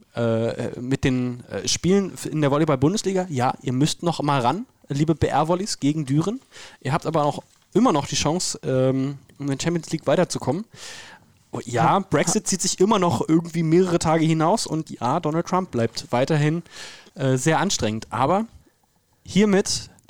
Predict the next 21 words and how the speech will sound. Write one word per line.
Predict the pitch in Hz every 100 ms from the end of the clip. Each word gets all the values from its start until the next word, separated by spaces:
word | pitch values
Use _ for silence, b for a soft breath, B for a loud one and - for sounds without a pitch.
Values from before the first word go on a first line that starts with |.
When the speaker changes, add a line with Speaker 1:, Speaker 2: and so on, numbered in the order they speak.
| _ _
Speaker 1:
plädiere | - 143 170 208 175
ich | 180 - -
und | 139 143 - - 139
dafür | - 190 165
gibt | 185 -
es | 190
dann | 180 160 160
später | - - - 175 165
auch | 143 127
eine | 156
Petition, | - 156 147 - 151 196
das | 185 -
Jahr, | 131 147 208 208
das | 151 -
aktuelle | - 190 170
Jahr | 160 170
als | 151 -
zweitausendneunzehn | 143 143 135 139 135 143
A | 117 123
zu | - 160
deklarieren | 139 - 123 139 208